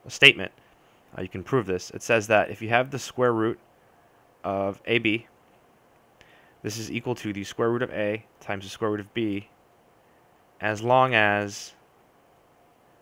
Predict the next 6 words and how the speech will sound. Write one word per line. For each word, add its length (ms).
at 200
least, 840
at 160
least 580
one 640
of 480